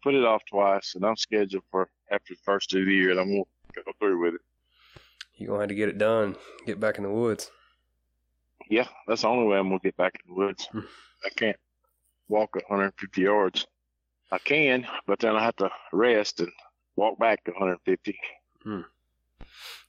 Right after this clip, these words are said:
Speaker 2: Yeah, you can just come hunt one of us. Hell, we, we try to drive <laughs> to every tree, so
Speaker 1: Yeah.
Speaker 2: we, we usually don't
Speaker 1: Yeah.
Speaker 2: we usually don't walk a hundred fifty to, to a tree each night. But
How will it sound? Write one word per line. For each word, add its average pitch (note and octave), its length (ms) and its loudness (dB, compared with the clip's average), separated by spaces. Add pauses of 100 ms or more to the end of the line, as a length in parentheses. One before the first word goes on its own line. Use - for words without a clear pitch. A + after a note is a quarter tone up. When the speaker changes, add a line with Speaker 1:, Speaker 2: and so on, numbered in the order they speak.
(100)
Speaker 2:
Yeah, E2+ 100 -4
you G2 60 -4
can A2 80 -8
just - 140 -8
come - 140 -2
hunt G#2 260 0 (720)
one G2+ 160 -6
of F#2+ 100 -6
us. G#2 260 0
Hell, F#2 200 -4
we, G2+ 120 -4 (800)
we A2 100 -2
try A2 200 2
to G2 60 -6
drive G#2 400 0
<laughs> - 0 -
to A2 100 2 (160)
every C#3 160 2
tree, C3+ 540 0
so - 520 -2 (800)
Speaker 1:
Yeah. C#3+ 300 0 (420)
Speaker 2:
we, B2 160 0
we A#2 160 0
usually A#2 300 2
don't A#2 100 4
Speaker 1:
Yeah. C3 240 2
Speaker 2:
we A#2 140 -2
usually A#2 180 0
don't A2 140 2
walk A#2 220 0
a G2+ 40 -2
hundred G#2+ 300 0
fifty A2+ 340 -2 (280)
to, G2 220 -4 (360)
to G#2 140 -6
a F#2+ 40 -8
tree G#2+ 420 -4
each A2 160 -10
night. A2 380 0
But - 160 -12